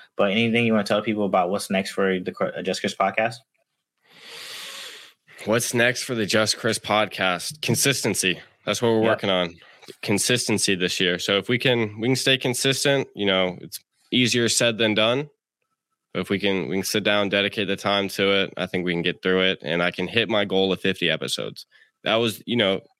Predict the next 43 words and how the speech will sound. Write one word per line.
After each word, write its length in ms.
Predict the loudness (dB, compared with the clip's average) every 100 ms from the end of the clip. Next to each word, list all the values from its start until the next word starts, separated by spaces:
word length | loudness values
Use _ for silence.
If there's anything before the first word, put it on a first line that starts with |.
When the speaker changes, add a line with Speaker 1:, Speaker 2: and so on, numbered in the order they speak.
| _ _ -4
Speaker 2:
that's 240 | 0 0
been 260 | 0 0 2
one 160 | 2 2
of 80 |
the 60 | 0
goals 300 | 0 0 0
from 140 | 0
the 80 | 0
jump. 300 | 0 0 0
Like, 180 | -4 -4
if 140 | -2
I 120 | -2 -2
can 120 | 0
make 180 | 0 -2
it 40 |
to 80 | -6
fifty 320 | -4 -2 0
episodes, 460 | 0 -2 -6 -6 -2
like, 240 | -4 -4 _ _ _ _ _
that, 200 | 0 0 -2
that 300 | -6 -2 -2
has 140 | -2
proved 320 | -4 0 0 0
that, 140 | 0
like, 180 | -2 -6 _
you 80 | -2
know, 80 | 0
I 80 | 0
can 140 | -2
stay 200 | -2 0
consistent 480 | 0 -2 -2 -2 -2
with 100 | 0
that 200 | -2 -2
long 220 | -2 -2
doing 220 | -2 -4
something. 320 | -2 -4 -6 -6
So 120 | -2
I 80 | 0
definitely 300 | 0 0 0
wanna 180 | 0
hit 200 | 0 -2
fifty 280 | -2 0 2
episodes. 600 | 0 0 0 0 0 -4